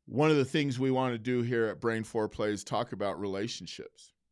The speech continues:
And we'll get to that in episodes to come. But today, we're gonna talk about leaving your comfort zone.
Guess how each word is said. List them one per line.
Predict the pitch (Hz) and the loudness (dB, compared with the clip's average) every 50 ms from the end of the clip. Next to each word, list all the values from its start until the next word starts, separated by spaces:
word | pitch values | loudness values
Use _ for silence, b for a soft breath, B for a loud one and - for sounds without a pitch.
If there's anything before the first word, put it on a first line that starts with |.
| _ _ _ _ _ _ _ _ _ _ _ _ _ _ - | _ _ _ _ _ _ _ _ _ _ _ _ _ _ -12
And | 104 95 101 | -10 -6 -4
we'll | 107 117 120 | -2 -2 -2
get | 107 107 120 127 123 | 0 -2 -2 -2 -2
to | - - 104 | -6 -6 -4
that | 101 95 92 90 82 - _ _ _ _ _ _ _ | -2 -2 -2 -2 -4 -6 _ _ _ _ _ _ _
in | - 110 104 - | -8 -8 -6 -4
episodes | - 113 113 - 107 - - 117 101 98 90 85 - | -4 -4 -4 -6 -8 -6 -4 -4 -4 -4 -6 -8 -12
to | - - 80 | -12 -12 -12
come. | - - - 139 135 110 87 80 78 - - - - - - - - _ _ _ _ _ _ _ _ _ _ _ _ - _ _ _ _ _ _ - | -8 -6 -2 -2 -2 -2 -2 -6 -8 -12 -16 -20 -20 -20 -20 -20 -20 _ _ _ _ _ _ _ _ _ _ _ _ -20 _ _ _ _ _ _ 2
But | 120 160 165 156 - | 6 6 6 6 4
today, | - - 185 139 135 180 196 214 226 233 233 240 233 220 196 - - _ _ _ _ _ _ _ _ _ _ _ - | 2 2 2 4 6 6 8 10 10 10 10 10 8 6 2 0 -6 _ _ _ _ _ _ _ _ _ _ _ 4
we're | 127 160 185 | 6 6 8
gonna | 202 202 185 170 | 8 8 6 6
talk | - - 170 151 156 147 160 | 4 4 4 6 6 4 2
about | 139 139 135 135 123 87 | 2 4 4 4 4 2
leaving | 101 107 120 131 127 131 131 127 | 2 2 2 2 2 0 0 -2
your | 120 120 | -2 -4
comfort | 117 - - 101 95 71 65 64 | -4 -6 -6 -8 -8 -8 -12 -14
zone. | - - - - - | -14 -14 -14 -16 -18